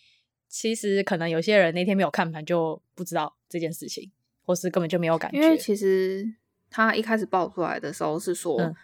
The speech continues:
Speaker 2: 哦，我们有发现了一个新的病毒，
Speaker 1: 嗯，嗯，嗯。
Speaker 2: 传染力的部分可能比 Delta 还要来得强大概三到五倍。
Speaker 1: 嗯，嗯，嗯。
Speaker 2: 可是隔天却出来一个新闻说，哦，可是这个新的病毒它的杀伤力其实没有 Delta 那么高。
Speaker 1: 哦。
Speaker 2: 所以大家就觉得说，哦，可能没有那么严重，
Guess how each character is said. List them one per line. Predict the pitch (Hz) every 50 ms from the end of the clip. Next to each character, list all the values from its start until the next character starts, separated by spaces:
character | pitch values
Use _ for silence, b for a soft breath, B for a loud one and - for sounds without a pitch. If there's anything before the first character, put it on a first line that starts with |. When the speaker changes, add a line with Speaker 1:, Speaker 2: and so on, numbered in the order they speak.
| b b b
Speaker 2:
哦， | - 185
我 | 170 185 180
们 | 180 185
有 | 185 170
发 | 170 - -
现 | 208 214 190
了 | 175
一 |
个 | 165 180
新 | - 185
的 | 170 175
病 | - 170 165
毒， | 180
Speaker 1:
嗯， | 180 170 160
嗯， | 160 160 160
嗯。 | 160 -
Speaker 2:
传 | - - - 202
染 | 220 208
力 | 202 214 202
的 | 190 175 165
部 | - 180 175
分 | 190 180 - - 220
可 | - 180
能 | 175 180
比 | 196 190
Delta | 175 - 185 185 202 202 180
还 | 196 196 175
要 | 175
来 | 180 170 170
得 | 170 170 170 165 _ _
强 | - - - 170 170 170 175 180 190 247 _
大 | - 190
概 | 185 185 180 185
三 | - - 175 175
到 | 175 180 170
五 | - - - _ _
倍。 | 214 196 185 190
Speaker 1:
嗯， | 190 180 175
嗯， | 190 196
嗯。 | 185 185 175 -
Speaker 2:
可 | - 220
是 | 214 269 302 302 302 B B B B B
隔 | - 220 226
天 | 226 294 302 302 302
却 | 302 - 330 294
出 | 269 - 254 247
来 | 220 190 185
一 | 175
个 | 170
新 | 170 - 196
闻 | 180 170
说， | 185 185 165
哦， | - 180 175
可 | - 190
是 | 175 - 240 240 233 220
这 | 214 - 233 214 202 196
个 | - 190 170 165 165
新 | - - 196 196
的 | 190 170
病 | 170 - 190 180 170
毒 | 175 170
它 | - 180 175
的 | 180 170
杀 | 165 - 160 165
伤 | 165 165 151 160
力 | 165 160 -
其 | - - - 170
实 | - 175
没 | 170 175 180
有 | 175 156 110 175 208 _ _
Delta | - 175 165 170 170 180 170
那 | 165 175
么 | 170 160 156 _ _
高。 | - 156 151 _ 247 _ _ _ _ -
Speaker 1:
哦。 | 208 202 202 196 196 202 214 220 220 220 214 - 226
Speaker 2:
所 | 226 240 214
以 | 196 185
大 | - 196
家 | 190 190
就 | 196 202
觉 | 196 185
得 | 170
说， | 175 185 190
哦， | - - 220
可 | 214 - 214
能 | 185 180
没 | 180 196 226
有 | 254 254 233
那 | 220 226 240
么 | 233 226 214 202 190 185 180 175 170 170 170 -
严 | - 185 180 175 185
重， | - 240 214 - 233 226